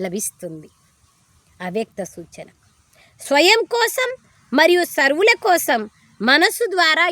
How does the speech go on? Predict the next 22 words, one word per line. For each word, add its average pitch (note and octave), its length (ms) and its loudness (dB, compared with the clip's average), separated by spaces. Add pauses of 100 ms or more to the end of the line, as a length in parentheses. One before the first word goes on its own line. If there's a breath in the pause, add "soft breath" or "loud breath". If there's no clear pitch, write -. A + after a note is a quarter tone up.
(120)
యోగ C4+ 160 0 (160)
శక్తులను C#4 500 -6 (100)
ప్రయోగించండి. G3+ 840 -6 (1000 soft breath)
ఎలాగైతే F4+ 720 4 (160)
మీ D#4+ 100 2 (120)
స్థూల F#4 280 0 (160)
కార్యక్రమాల F4+ 680 4 (180)
ప్రోగ్రామ్ని E4+ 640 4 (120)
దినచర్య F4+ 500 2 (120)
ప్రమాణంగా D#4+ 640 2 (120)
సెట్ A3+ 280 -2
చేసుకుంటారో D#4+ 760 2 (560 soft breath)
అలా D#4 200 6 (140)
మీ D#4 80 0 (120)
మనసు E4+ 320 0 (100)
యొక్క - 180 -6 (160)
సమర్థ D4+ 380 -2 (120)
స్థితి F#4+ 320 -2
యొక్క - 180 -2 (180)
ప్రోగ్రామ్ని C#4+ 680 2
సెట్ - 300 -8
చేసుకోండి. F#3+ 540 -8